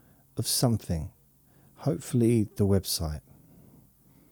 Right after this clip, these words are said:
I mean, really, uploading recordings,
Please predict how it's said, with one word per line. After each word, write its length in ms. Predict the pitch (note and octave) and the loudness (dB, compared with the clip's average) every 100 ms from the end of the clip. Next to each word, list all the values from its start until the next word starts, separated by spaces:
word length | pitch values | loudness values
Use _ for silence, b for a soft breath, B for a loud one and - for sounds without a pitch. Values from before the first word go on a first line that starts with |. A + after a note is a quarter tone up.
| b b b b b b b _ _ _ _ _ _ _ _ _ _ _ _ | b b b b b b b _ _ _ _ _ _ _ _ _ _ _ _
I 40 | A2+ | -2
mean, 220 | A2 A2 | 0 2
really, 640 | D#3 E3 A#2 F2 E2+ F2 - _ - | 4 4 4 2 0 -6 -14 _ -4
uploading 680 | B2 - G#2+ G#2 F#2+ F#2+ F#2 | -2 -2 0 0 0 0 0
recordings, 760 | F2+ - F#2 F2+ F2 E2+ - | -2 -4 -2 0 -2 -2 -4